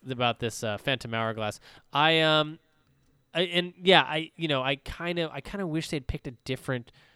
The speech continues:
art style that would have suited the D S maybe a little more. Um,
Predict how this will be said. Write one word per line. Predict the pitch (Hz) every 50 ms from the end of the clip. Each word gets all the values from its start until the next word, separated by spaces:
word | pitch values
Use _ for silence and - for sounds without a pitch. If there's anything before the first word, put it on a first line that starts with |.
| _ _ _ _ -
art | 135 143 151 151 -
style | - - - 131 113 104 107 104 101 101 - - 117
that | 143 139 131
would | 139 131
have | 120
suited | - - - - - - 202 196 196 165 147 123 113 -
the | -
D | 113 - 127 123 120 117
S | 113 110 107 - - -
maybe | 123 123 123 123 117 120 117
a | 113
little | 110 117 117 113 110
more. | 104 110 110 117 135 139 127 117 107 107 104 101 - - - - - - - - - _ _ _ _ -
Um, | 120 120 117 113 113 110 107 107 107 107